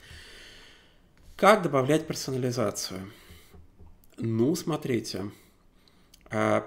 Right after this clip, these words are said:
в чем здесь интуиция? Интуиция в том, что есть какие-то, типа, параметры, которые, с одной стороны, бывают у фильмов,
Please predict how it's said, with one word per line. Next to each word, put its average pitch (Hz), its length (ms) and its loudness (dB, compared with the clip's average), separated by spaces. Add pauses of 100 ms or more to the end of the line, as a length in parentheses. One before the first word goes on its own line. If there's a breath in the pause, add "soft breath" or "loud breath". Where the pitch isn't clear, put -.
(120)
в - 80 -14
чем 151 180 4
здесь 123 200 -2
интуиция? - 680 -2 (600 loud breath)
Интуиция 147 600 0
в - 80 -6
том, 190 220 0
что 139 640 0 (880 soft breath)
есть 143 360 0
какие-то, 131 920 0
типа, 120 340 -2
параметры, 120 800 0 (960 soft breath)
которые, 151 1080 0 (280)
с - 100 -6
одной 139 240 2
стороны, 131 440 -2
бывают 123 560 4
у - 40 -6
фильмов, 202 440 0